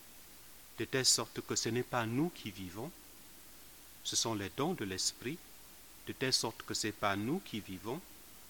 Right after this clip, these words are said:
c'est comme saint Paul l'a dit aux Galates, chapitre deux, verset vingt, « Ce n'est pas moi qui vis, c'est Dieu qui vit en moi, c'est le Christ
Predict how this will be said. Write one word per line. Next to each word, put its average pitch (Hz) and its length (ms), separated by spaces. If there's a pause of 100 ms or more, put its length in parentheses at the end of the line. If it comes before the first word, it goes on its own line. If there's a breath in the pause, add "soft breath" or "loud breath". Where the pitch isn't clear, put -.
(180)
c'est - 200
comme 117 260
saint 127 240
Paul 110 300
l'a 98 140
dit 85 300
aux 92 120
Galates, 92 460
chapitre - 540 (120)
deux, 104 320
verset - 400
vingt, « 101 260 (520)
Ce - 160
n'est 120 160
pas 117 160
moi 107 260
qui - 220
vis, 98 260 (260)
c'est 95 240
Dieu 139 300
qui 117 160
vit 143 220 (100)
en 101 140
moi, 104 300
c'est - 140
le 101 120
Christ - 320